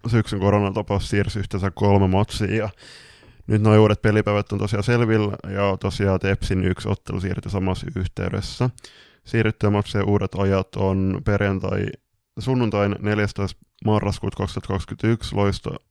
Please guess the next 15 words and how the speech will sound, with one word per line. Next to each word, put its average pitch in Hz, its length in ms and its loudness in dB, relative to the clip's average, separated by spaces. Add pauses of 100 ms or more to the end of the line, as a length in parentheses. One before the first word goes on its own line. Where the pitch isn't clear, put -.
(160)
S - 60 -8
S 117 160 -8
R, 98 380 0 (500)
torstai 101 400 0
kolmaskymmenes 95 640 0
joulukuuta, 92 800 0 (600)
ää, 90 260 -2 (560)
Loisto 101 360 0
Pessi, 113 360 -2
ja - 360 -4
sit 101 160 -4
ensi 104 240 -2
vuoden 95 240 0
puolella 95 400 0 (680)
on 98 180 -6